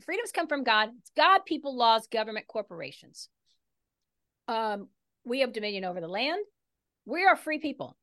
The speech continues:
Let me read this to you. I love this one of the Arizona Constitution. And you look up your own in the, your own constitution, your own state constitution, and it's gonna pretty much say the same thing. And now one constitution for one state can,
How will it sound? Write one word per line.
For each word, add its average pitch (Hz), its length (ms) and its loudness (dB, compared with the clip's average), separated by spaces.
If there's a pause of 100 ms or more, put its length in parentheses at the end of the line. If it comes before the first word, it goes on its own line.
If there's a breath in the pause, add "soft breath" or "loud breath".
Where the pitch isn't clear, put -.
(220)
Let 294 100 -2
me 349 100 -2
read 320 180 -4
this 269 220 -4
to 226 60 -6
you. 208 180 0
I 190 80 -2
love 262 260 0
this 294 160 -8
one 226 160 -6
of 214 100 -8
the 202 160 -2
Arizona 233 460 -2
Constitution. 190 720 -14 (460)
And 208 100 -6
you 208 100 -4
look 240 220 2
up 359 160 6
your 277 200 4
own 262 120 4
in 247 60 -2
the, 233 80 -2
your 220 200 0
own 254 140 -2
constitution, 240 580 -8
your 170 80 -2
own 226 100 -4
state 269 280 -4
constitution, 233 720 -6 (560 soft breath)
and 208 240 4
it's 196 160 -6
gonna 214 180 -4
pretty 214 200 -6
much 196 120 -6
say - 160 -6
the 180 120 -8
same 160 240 -12
thing. - 260 -20
And 185 100 -8
now 208 140 4
one 226 220 0
constitution 233 600 -8
for 208 100 -6
one 277 160 -2
state 294 280 -6
can, 240 160 -4